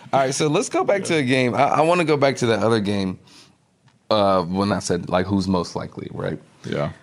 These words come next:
Speaker 1: Who's, like, what about lose in a fantasy football league?
Speaker 2: Who's gonna be that?
Speaker 1: Who's gonna lose?
Speaker 2: That was me for a long time.
Speaker 1: You.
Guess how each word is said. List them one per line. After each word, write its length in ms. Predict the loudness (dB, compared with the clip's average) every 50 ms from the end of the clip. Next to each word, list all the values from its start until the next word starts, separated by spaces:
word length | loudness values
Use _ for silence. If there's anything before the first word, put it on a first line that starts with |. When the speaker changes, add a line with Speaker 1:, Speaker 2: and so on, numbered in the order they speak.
| _ _
Speaker 1:
Who's, 320 | -2 0 0 0 0 0 0
like, 300 | 2 2 2 2 2 0
what 140 | 0 0 2
about 300 | 2 2 2 2 0 0
lose 360 | 0 2 4 4 4 4 4
in 80 | 2 0
a 60 | 0
fantasy 380 | 0 0 0 0 0 0 -2 -2
football 400 | -2 -2 -2 0 -2 -2 0 -2
league? 300 | -2 -2 -4 -4 -8 -12 -20 -20 _ _ _ _ _ _
Speaker 2:
Who's 180 | 0 2 2
gonna 200 | 4 2 2 2
be 160 | 2 2 2
that? 260 | 2 4 2 2 0 -2 -6 -6
Speaker 1:
Who's 180 | -2 -2 -2 0
gonna 160 | -2 -4 -4 -4
lose? 380 | -6 -8 -8 -10 -14 -18 -4 0
Speaker 2:
That 120 | 2 4
was 160 | 4 4 4
me 200 | 2 2 2 2 0
for 140 | 0 0 0
a 60 | 0
long 220 | 0 0 -2 -4
time. 280 | -6 -8 -10 -10 -10 -12 -18 -20 _ -12
Speaker 1:
You. 320 | -10 -10 -10 -12 -14 -18